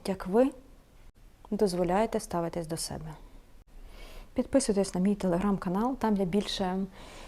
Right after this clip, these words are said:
розповідаю про історії з практики, там також багато корисної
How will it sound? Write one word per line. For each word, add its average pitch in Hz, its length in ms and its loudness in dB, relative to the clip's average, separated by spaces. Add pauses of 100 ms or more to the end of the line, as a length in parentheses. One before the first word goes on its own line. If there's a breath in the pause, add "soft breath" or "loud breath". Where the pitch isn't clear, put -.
(140 loud breath)
розповідаю 233 760 6
про 170 380 -2
історії 240 440 0
з - 80 -10
практики, 254 640 4
там 165 280 -2
також 226 400 0
багато 190 340 0
корисної 202 440 -2